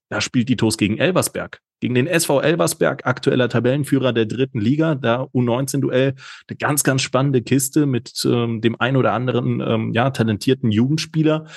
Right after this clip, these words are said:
der vielleicht auch den Sprung bald in die erste Mannschaft schaffen wird. Einfach mal reinschauen und, äh, sich das Ganze angucken.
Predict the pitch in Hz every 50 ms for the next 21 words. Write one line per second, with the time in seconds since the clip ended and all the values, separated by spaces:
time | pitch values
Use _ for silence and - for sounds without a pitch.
0 | - - - _ - 104 - 120 117 113 - - - - - - 113 107 - -
1 | - - 120 120 123 113 117 113 120 120 - 120 107 110 - 101 101 117 - -
2 | 139 131 127 131 131 - 131 - - - 131 120 - - 131 117 127 131 - -
3 | - 117 117 120 120 - 120 113 104 104 107 113 - 190 - - 110 107 107 107
4 | 101 98 98 - - 120 113 110 98 120 107 - 113 - - 117 117 123 - -
5 | 95 151 175 - - 113 - 147 156 151 156